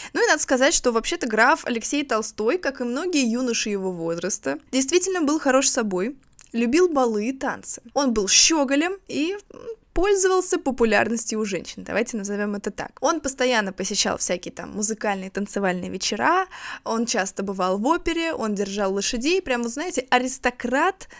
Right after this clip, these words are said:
вот до мозга костей. У него были, говорят, очень резкие шутки, он часто устраивал всякие проделки, правда, они часто оставались безнаказанными. Почему? А все просто, а потому что он-то был знаком с Александром вторым,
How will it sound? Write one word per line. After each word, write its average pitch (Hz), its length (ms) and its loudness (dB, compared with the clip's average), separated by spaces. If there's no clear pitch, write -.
вот 262 280 -2
до 226 160 0
мозга 233 260 -4
костей. - 420 -6
У 240 80 -2
него 277 280 0
были, 269 280 2
говорят, 233 580 -2
очень 247 380 2
резкие 208 420 -2
шутки, 220 640 -4
он 277 400 -2
часто 202 380 -6
устраивал 185 420 0
всякие 196 400 -2
проделки, 254 880 2
правда, 226 400 -2
они 214 220 -2
часто 233 320 4
оставались 190 400 -2
безнаказанными. 208 840 -6
Почему? 320 440 2
А - 120 6
все 480 160 6
просто, 294 480 2
а - 80 2
потому 294 420 4
что 254 280 4
он-то 247 320 -2
был 196 180 4
знаком 220 400 -2
с - 140 -2
Александром 233 480 -2
вторым, 311 400 -2